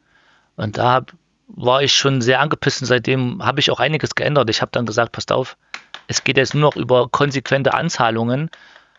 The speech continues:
Und weil das, ich war immer Feind von Anzahlungen, weil das klingt immer so, "Na, ihr seid jetzt gebunden", und das, das schreckt halt auch viele ab. Also weil die dann, viele wollen sich diese Option auch freilassen und sagen, "Pass auf, ich suche mir mal zwei, drei Lokale aus, bestell da erst mal und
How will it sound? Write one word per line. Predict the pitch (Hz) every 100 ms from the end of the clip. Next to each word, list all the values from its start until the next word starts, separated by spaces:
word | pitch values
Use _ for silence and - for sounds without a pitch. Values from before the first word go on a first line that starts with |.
| _ -
Und | 110 113 - 214
weil | 113 113 113 113 - _ _ -
das, | 117 -
ich | 156
war | - 180
immer | 180 165 170
Feind | - - 139 139
von | 110
Anzahlungen, | 107 117 104 110 113
weil | 123
das | 123
klingt | - 185
immer | 170 139
so, | 147 147 - -
"Na, | 120 117 120 - _ _ _ -
ihr | 139
seid | 143 156
jetzt | 151 -
gebunden", | 123 190 220 - 170 160
und | 156 147 139
das, | 135
das | 135
schreckt | - 180
halt | 185 165
auch | 139
viele | 165 151
ab. | 180 - - -
Also | 123 123
weil | 135
die | 139
dann, | 131 135 151 _ 165
viele | 175 165
wollen | 151 156
sich | 151
diese | 139 160
Option | 120 - 165
auch | 139
freilassen | - - 180 226 107 98 117
und | 107
sagen, | 113 113 113
"Pass | 107
auf, | 127 - _ _ _ _ -
ich | -
suche | 147 151
mir | 123
mal | 120
zwei, | - 147
drei | -
Lokale | 113 113 156 175
aus, | 135 131
bestell | - - 156
da | 135
erst | 131 -
mal | 127 123
und | 117 117